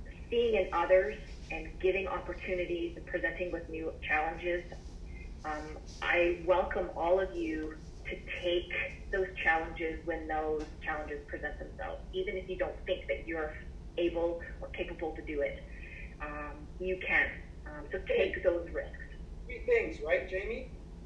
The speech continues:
Speaker 1: Yeah.
Speaker 2: You are.
Speaker 1: Yeah.
Speaker 2: People. You are beautiful people, and you are capable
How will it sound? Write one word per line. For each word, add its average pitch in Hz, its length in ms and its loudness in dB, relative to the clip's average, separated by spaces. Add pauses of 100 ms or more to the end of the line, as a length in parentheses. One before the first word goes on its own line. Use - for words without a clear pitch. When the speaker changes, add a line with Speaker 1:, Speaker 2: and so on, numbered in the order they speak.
(220)
Speaker 1:
Yeah. 175 180 6 (1300)
Speaker 2:
You 196 140 0
are. 196 440 4 (1000)
Speaker 1:
Yeah. - 160 6 (880)
Speaker 2:
People. - 360 4 (1300)
You 185 120 4
are 180 300 8
beautiful 226 720 8
people, - 480 2 (520)
and 156 140 0
you 180 160 6
are 185 260 12 (160)
capable - 680 6